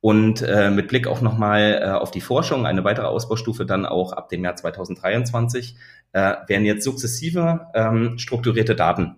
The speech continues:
in die Akte wandern, weil auf Basis der strukturierten Daten, diese kann man besser nachnutzen,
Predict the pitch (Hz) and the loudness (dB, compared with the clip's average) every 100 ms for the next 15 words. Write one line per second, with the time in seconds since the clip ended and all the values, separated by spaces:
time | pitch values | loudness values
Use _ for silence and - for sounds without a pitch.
0 | _ - 92 - - 87 80 80 76 - | _ -8 -4 -2 -4 -4 -4 -4 -8 -4
1 | 85 92 - 85 107 120 - - 117 104 | -2 -2 -2 -2 0 -2 -6 -8 -8 -4
2 | 98 95 92 110 131 131 - - - - | -4 -2 0 0 0 -6 -10 -20 -14 -4
3 | 110 117 113 107 104 95 95 127 170 165 | -2 2 2 2 0 2 2 2 0 -4
4 | - 202 - | -4 -8 -10